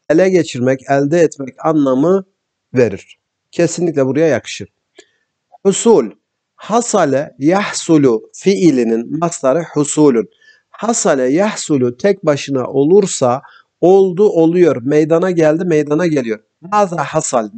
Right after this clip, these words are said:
ne oldu? Normalde böyledir. Ama hasale burada olduğu gibi alayla gelirse ele geçirmek,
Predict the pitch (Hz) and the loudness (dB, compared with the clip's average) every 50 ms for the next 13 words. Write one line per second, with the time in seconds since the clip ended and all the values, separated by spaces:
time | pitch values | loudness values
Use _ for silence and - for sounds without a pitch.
0 | 135 170 214 208 175 143 120 113 101 - 95 95 _ _ _ _ _ _ _ _ | -8 -4 0 0 2 2 0 -2 -6 -12 -20 -20 _ _ _ _ _ _ _ _
1 | _ _ _ _ _ _ _ _ _ - 139 170 175 160 151 143 151 175 170 143 | _ _ _ _ _ _ _ _ _ -4 0 0 0 0 0 -2 0 -2 -2 -2
2 | 127 113 107 104 95 98 - _ - 214 214 185 139 113 113 - _ _ _ - | -2 -4 -4 -4 -6 -8 -12 _ -4 -2 0 2 2 0 0 -4 _ _ _ -20
3 | - _ _ - - - 196 220 - - 202 175 139 123 123 139 151 _ _ - | -20 _ _ -12 -6 -2 -2 -2 0 0 0 0 0 0 -2 -2 -6 _ _ -4
4 | 143 151 156 160 165 202 196 175 165 160 151 147 143 156 180 190 160 143 117 123 | -2 -2 -2 0 0 0 0 2 0 0 2 2 2 2 2 2 2 0 0 -2
5 | - _ - 120 127 131 151 180 190 190 170 147 135 120 127 123 123 135 175 214 | -2 _ -2 0 2 2 2 4 4 2 2 2 0 0 0 0 2 4 4 2
6 | 214 208 - - - 127 117 113 131 156 _ _ _ _ _ _ _ - - 143 | 2 0 -4 -2 0 0 0 0 -2 -4 _ _ _ _ _ _ _ -4 0 2
7 | 139 147 180 202 202 190 170 151 - - - 139 139 135 131 120 110 - - - | 4 4 4 4 4 4 2 0 0 -4 -4 0 2 2 2 2 0 -4 -8 -12